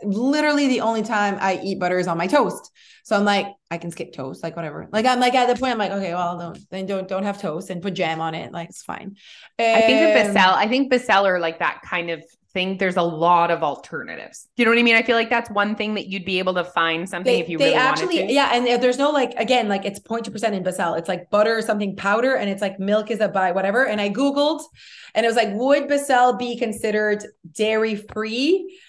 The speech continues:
Speaker 1: Um, and it was like, "Yes, but if you want, but there is still that powder that's in there. So if you want, like, one hundred percent vegan, they do make a
Speaker 2: Hey.
Speaker 1: vegan Becel."
Speaker 2: Oh my goodness.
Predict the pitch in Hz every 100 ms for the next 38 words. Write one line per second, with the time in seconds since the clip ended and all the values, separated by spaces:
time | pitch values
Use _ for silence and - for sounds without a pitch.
0 | - 208 208 208 208 202 196 185 - _
1 | 226 226 220 226 208 - - 180 185 247
2 | 247 240 233 233 233 226 - 196 220 196
3 | 220 208 202 233 233 220 185 - - 214
4 | 214 233 226 196 - 214 220 233 240 233
5 | 208 208 202 196 196 202 208 202 214 208
6 | 170 185 185 208 220 208 185 170 202 190
7 | 185 185 180 - 175 165 - 170 135 -
8 | 180 180 208 180 196 190 190 190 180 _
9 | _ _ _ _ _ 185 175 - 156 127
10 | - - 180 _ _ _ - 214 226 240
11 | 233 180 165 160 156 180 170 147 147 -
12 | - -